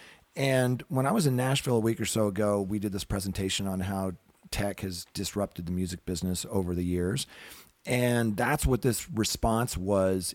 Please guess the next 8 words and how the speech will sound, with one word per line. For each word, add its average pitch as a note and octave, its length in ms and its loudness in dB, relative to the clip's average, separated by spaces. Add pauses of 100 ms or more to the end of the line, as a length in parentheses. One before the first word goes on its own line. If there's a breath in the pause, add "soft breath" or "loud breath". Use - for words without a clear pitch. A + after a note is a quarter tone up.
in G2 200 2
his F#2 380 0
newsletter. G2 500 0
It G2+ 60 -2
was F#2+ 120 -4
from F#2+ 200 0
Mike G#2 320 2
Caren. G2 540 -2